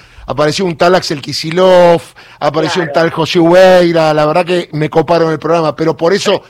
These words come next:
Speaker 2: <laughs>
Speaker 1: la tenemos hoy aquí. Y hace un ratito tuvimos a Pedro Peretti, ahora la tenemos a
Speaker 2: Bueno,
Speaker 1: usted. Si
Speaker 2: estamos
Speaker 1: seguimos adelante, hacemos
Speaker 2: con la
Speaker 1: Caníbales por radio en cualquier momento, sería hermoso.
Speaker 2: <laughs>
Speaker 1: Bueno, a ver,
Speaker 2: Estamos
Speaker 1: doctora, a ver,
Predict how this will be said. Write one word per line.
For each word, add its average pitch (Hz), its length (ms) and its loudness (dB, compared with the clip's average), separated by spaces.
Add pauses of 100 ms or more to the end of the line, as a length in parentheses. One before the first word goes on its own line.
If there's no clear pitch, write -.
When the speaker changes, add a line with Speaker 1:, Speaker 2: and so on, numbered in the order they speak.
Speaker 2:
<laughs> - 180 -14
Speaker 1:
la 139 140 -4
tenemos 175 640 -2
hoy 170 160 0
aquí. 208 420 -2 (300)
Y 156 320 -4 (140)
hace 160 180 -2
un 180 80 -2
ratito 175 300 -2
tuvimos 185 360 0
a 143 200 -4
Pedro 156 260 -2
Peretti, 165 460 0 (340)
ahora 151 240 0
la 170 120 0
tenemos 147 360 -6
a 151 40 -2
Speaker 2:
Bueno, - 20 -4
Speaker 1:
usted. 151 340 0 (240)
Si - 120 -12
Speaker 2:
estamos 151 220 -2
Speaker 1:
seguimos 202 220 2
adelante, 220 340 2
hacemos 196 300 0
Speaker 2:
con - 80 -10
la 175 60 2
Speaker 1:
Caníbales 190 440 2
por 165 220 0
radio 156 300 2
en 143 40 -10
cualquier 147 280 -4
momento, 160 340 -2
sería 156 240 -4
hermoso. 135 480 -4
Speaker 2:
<laughs> - 60 -8 (1400)
Speaker 1:
Bueno, 214 340 2
a 190 120 2
ver, 180 280 0
Speaker 2:
Estamos 143 60 -18
Speaker 1:
doctora, 143 720 -2
a 143 160 -4
ver, 135 240 -4